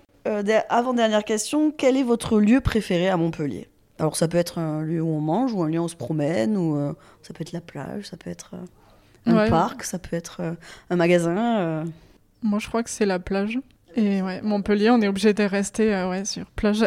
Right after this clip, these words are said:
Speaker 2: J'allais dire dans les forêts en Cévennes, mais on n'est plus à Montpellier. <laughs> Donc non, plage, vraiment, euh, je trouve qu'on est juste à côté et c'est tellement bien de... Dès qu'on a envie de prendre l'air ou de souffler,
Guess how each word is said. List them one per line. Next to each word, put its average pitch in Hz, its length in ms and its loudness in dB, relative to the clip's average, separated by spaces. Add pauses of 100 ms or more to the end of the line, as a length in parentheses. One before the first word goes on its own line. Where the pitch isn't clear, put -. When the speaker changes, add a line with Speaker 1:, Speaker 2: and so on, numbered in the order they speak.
Speaker 2:
J'allais 214 340 4
dire 240 220 6
dans 220 140 6
les 185 140 2
forêts 226 360 2
en 208 140 2
Cévennes, 202 380 0
mais 180 80 -2
on 175 80 -4
n'est 175 100 -6
plus - 160 -6
à - 20 2
Montpellier. 220 500 0 (200)
<laughs> 302 640 -6
Donc 220 240 4
non, 226 240 6
plage, 220 380 4
vraiment, 196 500 0
euh, 175 120 -2
je - 60 -12
trouve - 220 -10
qu'on 170 340 -2
est 170 140 -2
juste 208 260 -2
à 196 80 2
côté 208 360 0
et 185 60 0
c'est - 140 -8
tellement 196 300 -2
bien 190 200 -2
de... 185 280 -2 (680)
Dès 208 120 2
qu'on 208 200 -2
a 196 40 2
envie 196 220 0
de - 40 -14
prendre 196 260 0
l'air 202 200 2
ou 202 60 0
de 185 120 -4
souffler, 208 440 -4